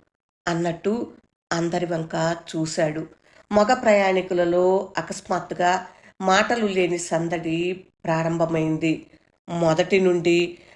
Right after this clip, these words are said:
మాటలో, ఉనికిలో వాళ్ళు నిలుపుకుంటూ వచ్చిన గాంభీర్యం, మర్యాద సడలిపోయింది. వాళ్ళల్లో వాళ్ళు చౌకరకపు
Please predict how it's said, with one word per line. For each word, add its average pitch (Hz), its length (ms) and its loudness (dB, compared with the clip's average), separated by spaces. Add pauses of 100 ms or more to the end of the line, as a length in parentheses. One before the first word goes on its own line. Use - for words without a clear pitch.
(120)
మాటలో, 196 800 4 (100)
ఉనికిలో 185 680 0 (180)
వాళ్ళు 202 240 4
నిలుపుకుంటూ 202 720 0
వచ్చిన 170 400 -2
గాంభీర్యం, 170 960 -2 (300)
మర్యాద 160 800 0 (320)
సడలిపోయింది. 160 1080 -2 (360)
వాళ్ళల్లో 247 420 4
వాళ్ళు 180 600 0 (120)
చౌకరకపు 170 680 -2